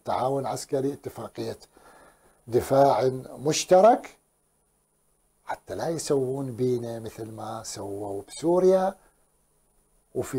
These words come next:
ليبيا وفي دول أخرى. ابقوا معنا. لماذا يجب على الولايات المتحدة الضغط من أجل وقف إطلاق النار في أوكرانيا؟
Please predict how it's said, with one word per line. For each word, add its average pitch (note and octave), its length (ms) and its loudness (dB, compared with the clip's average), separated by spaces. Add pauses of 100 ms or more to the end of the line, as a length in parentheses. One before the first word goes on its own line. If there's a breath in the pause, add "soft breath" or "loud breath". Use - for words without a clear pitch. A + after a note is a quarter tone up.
(100)
ليبيا E3+ 560 6
وفي C3+ 380 -4
دول A2+ 420 -4 (140)
أخرى. - 460 -4 (2250)
ابقوا - 380 -12
معنا. - 280 -16 (500)
لماذا B3 400 10
يجب F#3+ 240 8
على E3 220 10
الولايات D#3 480 8
المتحدة C#3+ 720 8
الضغط C#3+ 440 6
من B2+ 160 2
أجل B2 480 8
وقف B2+ 340 4
إطلاق B2 500 2
النار A#2 500 -6
في A2 300 -4
أوكرانيا؟ F#2 760 -4